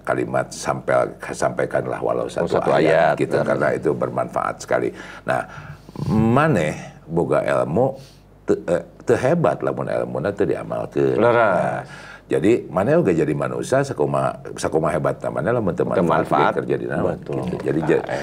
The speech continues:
Speaker 1: manusia ku, ilmu nu manfaatnya ilmu nu diamalkeun. Jadi
Speaker 2: Leres.
Speaker 1: mun maneh boga sabaris we nyebutkeun, ditepikeun ka batur, eta jadi am-, jadi, jadi kahadean
Speaker 2: Hmm.
Speaker 1: gitu. Nah,
Speaker 2: Leres
Speaker 1: sa-,
Speaker 2: pisan, Bang.
Speaker 1: saya akhirnya nyari, nyari, nyari. Maka kadang-kadang lirik itu berangkat dulu dari itu dulu, Mang.
Speaker 2: Hmm.
Speaker 1: Dulu.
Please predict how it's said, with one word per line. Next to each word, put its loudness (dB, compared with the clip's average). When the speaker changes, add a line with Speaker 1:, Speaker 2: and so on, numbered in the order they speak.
Speaker 1:
manusia 2
ku, 0
ilmu 2
nu 6
manfaatnya 2
ilmu -4
nu 0
diamalkeun. -2
Jadi 6
Speaker 2:
Leres. -2
Speaker 1:
mun 4
maneh 4
boga 6
sabaris 4
we 0
nyebutkeun, -2
ditepikeun 0
ka 4
batur, 2
eta -2
jadi 0
am-, -6
jadi, -4
jadi -2
kahadean 0
Speaker 2:
Hmm. 2
Speaker 1:
gitu. -2
Nah, 0
Speaker 2:
Leres 4
Speaker 1:
sa-, -8
Speaker 2:
pisan, 2
Bang. -2
Speaker 1:
saya 4
akhirnya 6
nyari, 4
nyari, 4
nyari. 4
Maka 2
kadang-kadang 2
lirik 4
itu 0
berangkat 0
dulu 0
dari 2
itu -6
dulu, -2
Mang. -14
Speaker 2:
Hmm. 2
Speaker 1:
Dulu. 2